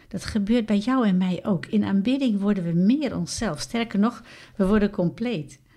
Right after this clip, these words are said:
Onze zielen komen volop tot hun recht. Ze worden gevoed en kunnen zich uiten als we onze harten voor God uitstorten in aanbidding en lofprijs.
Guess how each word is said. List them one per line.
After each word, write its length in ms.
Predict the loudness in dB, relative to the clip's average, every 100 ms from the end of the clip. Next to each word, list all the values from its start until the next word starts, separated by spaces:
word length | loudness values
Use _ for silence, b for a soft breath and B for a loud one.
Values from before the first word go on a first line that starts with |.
| B B B B B
Onze 240 | -4 -2 0
zielen 340 | 0 2 0
komen 380 | 0 0 2 0
volop 760 | -4 -6 0 2 0 0 -2
tot 240 | -2 -4 -2
hun 180 | 0 0
recht. 400 | -2 -4 -6 -8
Ze 120 | -4
worden 180 | -4 -6
gevoed 580 | -8 -14 -10 -8 -8
en 180 | -6 -8
kunnen 260 | -4 -2 -2
zich 260 | -6 -10 -12
uiten 540 | -8 -4 -4 -4 -8 -10
als 220 | -10 -10 -6
we 80 |
onze 200 | -4 -2
harten 400 | -4 -2 -2 -2
voor 200 | -4 -4
God 300 | -4 -4 -6
uitstorten 640 | -2 -2 -2 -6 -6 -6 -6
in 160 | -6 -2
aanbidding 480 | 0 2 2 2
en 80 | 2
lofprijs. 720 | 0 -4 -6 -8 -8 -12 -16